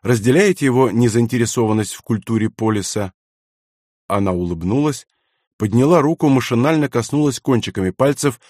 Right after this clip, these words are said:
впадинки под ухом, и я отметил на точёной шее в этом месте бледно-жёлтое пятно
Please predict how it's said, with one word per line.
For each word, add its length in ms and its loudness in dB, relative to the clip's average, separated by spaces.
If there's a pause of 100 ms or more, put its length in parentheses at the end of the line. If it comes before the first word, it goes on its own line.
(120)
впадинки 640 0
под 280 -2
ухом, 400 -6 (360)
и 100 -8
я 160 2
отметил 420 -2
на 140 -2
точёной 400 -2
шее 360 -2
в 100 -2
этом 240 0
месте 500 0 (320)
бледно-жёлтое 920 0
пятно 600 -2